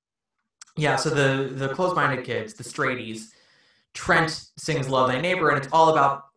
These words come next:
the hypocrisy that people have when they pick and choose with the Bible, which, like, we know, we are all aware, and the people that we say that about and say it to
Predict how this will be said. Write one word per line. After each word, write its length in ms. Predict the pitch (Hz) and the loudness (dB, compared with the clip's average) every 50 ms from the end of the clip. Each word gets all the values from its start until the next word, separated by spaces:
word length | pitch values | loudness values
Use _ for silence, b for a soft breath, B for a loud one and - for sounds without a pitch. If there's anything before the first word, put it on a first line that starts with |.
| _ - | _ -12
the 120 | 131 135 | -10 -8
hypocrisy 760 | 117 131 139 139 - - 135 139 - - 135 - - 135 127 | -6 -4 -6 -4 -2 0 0 2 0 0 -4 -8 -8 -10 -8
that 240 | 123 123 120 120 120 | -6 -4 -4 -6 -6
people 340 | - - 123 123 127 123 120 | -10 -14 -12 -8 -6 -6 -4
have 380 | 117 120 117 113 113 110 110 117 | -4 -2 -2 -2 -2 -4 -6 -8
when 140 | 123 120 | -8 -8
they 80 | 117 113 | -8 -10
pick 240 | 113 110 123 120 - | -12 -12 -12 -12 -10
and 100 | 117 120 | -12 -14
choose 280 | - - 117 113 107 | -14 -14 -14 -14 -14
with 120 | - - - | -16 -14 -14
the 60 | - | -6
Bible, 540 | - - 202 208 196 - 143 120 117 - b b b b b - | -2 2 4 4 4 4 0 -2 -4 -6 b b b b b -4
which, 200 | 254 254 247 - | -4 -2 0 0
like, 300 | 220 208 185 180 - - _ | 0 0 0 -2 -4 -10 _
we 380 | - 143 135 139 156 156 160 160 | -10 -6 -4 -4 -2 -2 -2 0
know, 520 | 156 147 147 147 156 170 185 190 196 - - | 2 2 4 4 4 4 2 -2 -4 -10 -12
we 200 | 135 127 139 143 | -8 -6 -4 -2
are 120 | 147 143 | 0 2
all 260 | 139 139 135 135 131 127 | 2 2 2 2 0 0
aware, 440 | 120 120 117 117 117 127 131 131 | 0 0 0 0 2 0 0 0
and 100 | 135 135 | -2 -4
the 60 | 127 123 | -6 -6
people 340 | 123 - 139 131 139 139 | -6 -8 -8 -6 -4 -2
that 140 | 131 131 127 | -2 -2 -2
we 220 | 127 123 120 120 120 | -4 -6 -8 -12 -12
say 280 | - - - 123 123 | -12 -10 -8 -6 -4
that 200 | 123 131 127 135 | -4 -2 -4 -2
about 260 | 135 139 135 135 131 | 0 2 2 2 2
and 100 | 120 120 | 0 -2
say 240 | - - 120 123 120 113 | -4 -4 -4 -4 -4 -6
it 120 | - - | -8 -12
to 420 | - - 117 117 117 120 135 143 | -16 -14 -10 -8 -8 -6 -6 -8